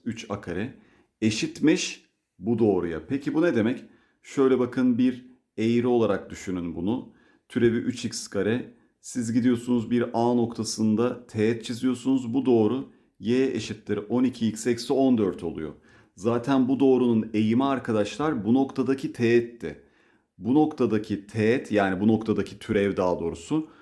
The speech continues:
Bu noktadaki türev üç a kare ve bu noktadaki teğetin eğimi de on iki olduğu için bunlar birbirine eşit.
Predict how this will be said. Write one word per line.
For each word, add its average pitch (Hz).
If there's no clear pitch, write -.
Bu 139
noktadaki 107
türev 92
üç -
a 135
kare 156
ve 95
bu 127
noktadaki 127
teğetin 104
eğimi 107
de 92
on 104
iki 135
olduğu 131
için 131
bunlar 104
birbirine 101
eşit. 117